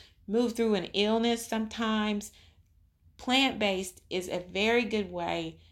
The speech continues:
to be able to do that. And so I wanna be able to help people who maybe wanna just do plant-based short term, or if you do wanna commit to that, then to transition over the long term.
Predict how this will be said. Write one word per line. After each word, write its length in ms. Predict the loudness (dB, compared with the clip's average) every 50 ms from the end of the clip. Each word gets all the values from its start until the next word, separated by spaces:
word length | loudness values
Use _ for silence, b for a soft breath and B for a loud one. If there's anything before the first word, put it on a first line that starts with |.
| b b
to 140 | -8 -8 -4
be 200 | 0 2 2 2
able 200 | 2 2 0 -4
to 260 | -4 -4 -8 -8 -8
do 340 | -8 -6 -4 -2 0 0 0
that. 320 | 0 0 0 -2 -6 -10 -16 -20 -20 _ _ _ _ -8 -4
And 160 | -2 -2 -2
so 280 | -2 -4 -2 -2 -2 -2
I 260 | -2 0 2 2 2
wanna 260 | 0 0 -2 -2 -2
be 160 | -2 -2 0 0
able 160 | 0 -2 -4
to 80 | -6
help 320 | -6 -4 -4 -4 -4 -6 -6
people 320 | -6 -6 -6 -2 -4 -4
who 160 | -2 -2 -4
maybe 380 | -4 -4 -4 -4 -4 -6 -6 -8
wanna 280 | -8 -8 -6 -6 -6 -6
just 320 | -6 -8 -10 -10 -10 -10
do 140 | -10 -10 -10
plant-based 640 | -8 -8 -6 -6 -6 -6 -6 -6 -6 -4 -6 -6
short 320 | -4 -2 0 0 0 -2 -4
term, 400 | -4 -2 -2 0 -2 -2 -4 -6 -10 _ _ b b b b b b b b b b b
or 460 | 0 4 4 6 6 4 2 2 -2 -8 -16 -16 -8
if 180 | -8 -8 -6 -6
you 160 | -8 -8 -6
do 280 | -2 0 0 2 2 2
wanna 260 | 0 0 0 -2 -2
commit 480 | -4 -4 -6 -4 -2 -2 -2 -4 -4 -6
to 100 | -6 -4
that, 400 | -4 -2 -2 -2 -4 -4 -6 -10 -18 -20 _ _ -20 _ -20 -20 -20 -20 -8 -6
then 180 | -4 -4 -4 -2
to 120 | -4 -4
transition 840 | -4 -4 -4 -2 0 0 -2 0 0 -2 0 0 -2 -4 -6 -6 -8 -6
over 240 | -6 -8 -6 -6 -8
the 140 | -8 -6
long 400 | -4 -2 0 0 0 0 -2 -4
term. 320 | -8 -10 -10 -10 -10 -12